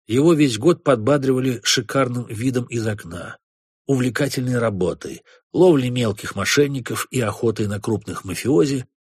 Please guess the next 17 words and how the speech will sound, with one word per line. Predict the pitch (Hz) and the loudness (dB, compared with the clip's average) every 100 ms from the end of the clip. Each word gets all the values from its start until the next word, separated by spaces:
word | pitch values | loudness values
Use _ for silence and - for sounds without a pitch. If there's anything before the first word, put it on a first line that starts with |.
| - | -2
а | 135 | 0
на | 131 | 2
сладкое | - 170 180 - 160 | 2 2 0 2 0
обещали | 156 135 123 - 160 156 | 2 0 0 2 4 4
сорокаметровый | 143 123 107 120 104 90 101 95 95 | 2 0 2 0 -2 -4 -2 -2 -2
кабинет. | - 92 87 76 - - - _ _ _ _ _ _ | -6 -10 -10 -12 -20 -20 -20 _ _ _ _ _ _
Три | - 104 | -6 -4
года | 98 95 | -2 -2
спустя, | 90 - - - 127 135 107 - - _ | -4 -8 -10 0 2 2 -2 -10 -20 _
каким-то | - 117 143 131 135 | -4 -2 -4 0 0
загадочным | 110 123 117 117 98 - 95 92 | 2 0 2 0 0 -4 -6 -10
образом, | - 139 151 160 139 143 - | -2 0 2 2 2 -2 -6
секрет | - 110 110 101 95 | -6 -6 -2 -4 -2
известен | 87 95 90 98 90 | -4 -4 -6 -8 -4
только | - 98 87 87 | 0 2 0 -10
французским | - 90 - - - 82 | -8 -8 -8 -12 -12 -6
чиновникам, | - 139 170 165 135 160 | -4 0 2 0 0 -2